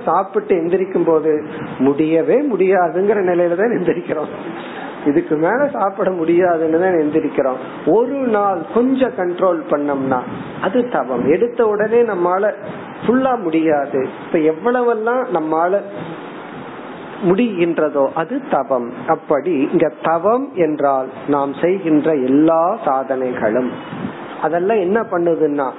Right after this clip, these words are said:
நம்மை ஷார்பன் பண்ணுது, உபாதியை செம்மைப்படுத்துகிறது, உபாதியை ரிஃபைன் பண்ணுது. கடைசியில என்னன்னா, இந்த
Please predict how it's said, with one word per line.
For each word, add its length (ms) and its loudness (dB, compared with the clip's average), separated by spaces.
நம்மை 360 0
ஷார்பன் 680 -2
பண்ணுது, 480 0
உபாதியை 1080 2
செம்மைப்படுத்துகிறது, 1500 0
உபாதியை 880 2
ரிஃபைன் 540 -2
பண்ணுது. 400 -2
கடைசியில 640 2
என்னன்னா, 500 0
இந்த 200 0